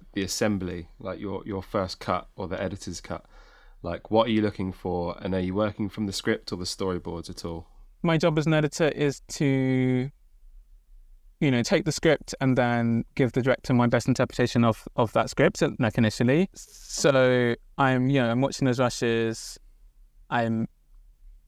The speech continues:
Speaker 2: picking out the stuff that feels, like, you know, really great to me, whether it's, like, performance or,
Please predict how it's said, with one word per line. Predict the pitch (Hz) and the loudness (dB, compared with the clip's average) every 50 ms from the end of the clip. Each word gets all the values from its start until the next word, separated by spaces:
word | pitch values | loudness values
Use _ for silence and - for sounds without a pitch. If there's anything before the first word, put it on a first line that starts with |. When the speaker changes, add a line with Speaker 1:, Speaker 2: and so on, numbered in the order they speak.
| - - - - - - | -20 -20 -20 -20 -8 -2
Speaker 2:
picking | - 180 156 - 151 139 | -2 0 0 2 2 4
out | 131 127 123 127 127 | 4 4 2 2 -2
the | 139 | -2
stuff | - - 127 - - | 0 0 0 0 0
that | - 131 - - | -4 -4 -4 0
feels, | - 143 131 120 120 110 | 2 4 4 4 4 2
like, | 113 - | 0 -2
you | - 123 - - 120 104 | -4 -6 -4 -2 0 -2
know, | 101 123 147 - | -2 -4 -6 -2
really | 160 139 135 127 123 | 2 4 4 4 4
great | 113 131 123 113 - | 4 2 0 0 0
to | - 127 | 0 2
me, | 117 117 117 113 110 | 2 4 4 2 2
whether | 110 107 104 | 2 2 0
it's, | 110 - | 0 -2
like, | - - - | -2 -6 -6
performance | - - - 135 131 127 123 117 117 113 - | -4 -2 0 2 2 2 2 2 0 0 0
or, | - 110 104 104 104 104 107 104 | 2 2 2 2 2 0 -2 -4